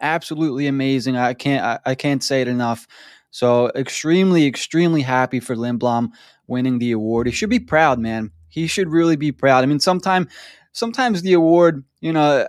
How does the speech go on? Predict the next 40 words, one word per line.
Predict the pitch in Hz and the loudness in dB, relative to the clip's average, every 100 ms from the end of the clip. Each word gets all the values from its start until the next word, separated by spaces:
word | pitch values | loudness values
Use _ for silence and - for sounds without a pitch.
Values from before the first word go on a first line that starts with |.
| - | 0
I | 185 | 2
don't | 214 | 4
wanna | 202 185 | 2 0
say | 185 165 | 0 0
it's | 151 - - | 0 -6 0
given | 170 170 | 2 2
away, | 156 127 117 120 127 _ _ | 0 2 2 0 -4 _ _
'cause | - 120 | -12 -6
that, | 131 113 | -4 -2
that's | 135 - | -2 -2
not | 151 139 | -2 0
what | 127 | 2
I | 127 | 2
mean | 131 135 | 2 2
when | 131 | 2
I | 120 | 0
say | 117 131 131 | -2 0 2
that. | 127 120 | 4 2
But | 131 123 - - - _ _ 156 | 2 0 -2 -20 -20 _ _ -10
if | - | 0
there | 190 | 6
was | 208 180 | 6 4
ever | 156 180 190 | 0 2 0
somebody | - 185 175 160 | -2 -2 0 2
that | 143 127 - | 2 0 -6
earned | 131 156 170 175 151 - | -4 0 0 -2 -6 -8
this | 147 156 | -6 -4
award, | 156 131 143 165 170 - | -2 0 2 2 2 -2
Oscar | 131 131 143 | -4 -4 -4
Lindblom | 127 127 120 123 117 110 _ - | -4 -2 -2 -2 -2 -6 _ -6
earned | 135 135 131 120 117 | -4 -2 -4 -6 -8
this | 127 120 | -8 -6
award. | 120 110 110 101 90 _ _ _ | -6 -6 -6 -8 -10 _ _ _
So | - 117 113 110 _ _ | -8 -2 -2 -4 _ _
good | - 156 | -4 -4
for | 147 | -2
him. | 139 139 | -2 -2
Congratulations, | 135 127 131 131 127 127 127 120 120 | -4 -2 2 2 0 0 -2 -2 -2
Oscar | 120 113 127 | -2 -2 -6
Lindblom. | 113 113 117 117 113 | -6 -6 -4 -4 -4